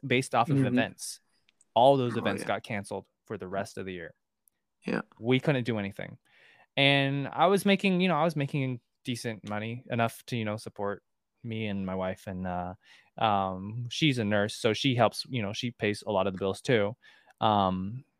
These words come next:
Speaker 1: it's a, a team effort. But, uh, at the time, I was like, "Oh my gosh, what am I gonna do now?" You know, this is gonna significantly decrease our income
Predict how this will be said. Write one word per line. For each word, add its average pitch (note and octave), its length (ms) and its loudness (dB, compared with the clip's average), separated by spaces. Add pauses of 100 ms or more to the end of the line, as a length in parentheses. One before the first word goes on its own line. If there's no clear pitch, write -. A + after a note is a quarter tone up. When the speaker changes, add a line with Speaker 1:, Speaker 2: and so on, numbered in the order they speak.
(360)
Speaker 1:
it's A2 220 -4
a, G2 380 0
a - 60 -8
team A2+ 200 -2
effort. G2 320 -2 (500)
But, G#2+ 260 8
uh, G2+ 200 2
at A#2+ 120 2
the A2+ 60 -2
time, F3+ 260 4
I G#2+ 80 2
was A#2+ 120 0
like, G#2 200 0 (220)
"Oh B2 80 2
my C3 100 0
gosh, A#2 260 -2
what G#2+ 100 0
am C#3+ 80 0
I B2+ 60 2
gonna F#2+ 200 -2
do G#2+ 180 2
now?" E2+ 160 0
You G#2 140 -2
know, A2 340 2
this A#2 140 0
is - 80 -6
gonna C#3 160 8
significantly D3 600 2
decrease B2+ 380 2
our G#2+ 100 2
income A2 460 -4